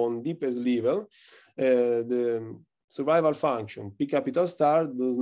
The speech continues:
does not decay so fast, and so the final, the, the variance remain, d-, does not explode. Um, here, it just on the left, uh, more or less exactly what I just mentioned you, where on the Y,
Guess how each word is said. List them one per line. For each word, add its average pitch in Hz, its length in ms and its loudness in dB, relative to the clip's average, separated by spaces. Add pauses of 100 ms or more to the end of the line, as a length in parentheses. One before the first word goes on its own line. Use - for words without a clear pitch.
(120)
does 123 200 0
not 143 180 0
decay 127 340 -2
so 170 160 -4
fast, 127 360 0
and 139 120 0
so 117 160 -2
the 127 120 -4
final, 117 540 -2
the, 120 240 -4
the 131 120 2
variance 117 420 0
remain, 110 560 -6
d-, 127 160 -8
does 127 180 2
not 117 180 0
explode. 87 600 -10 (1000)
Um, 123 1300 0 (520)
here, 294 360 -4 (120)
it 127 160 -2
just 151 320 2
on 135 100 2
the 131 80 2
left, 135 380 2
uh, 123 160 2
more 123 180 2
or 123 80 2
less 123 220 0
exactly 120 360 -6
what 113 160 -2
I 117 60 -2
just 117 220 -2
mentioned 123 500 0
you, 208 220 2
where 127 280 4
on 120 160 0
the 120 240 0
Y, 120 340 -2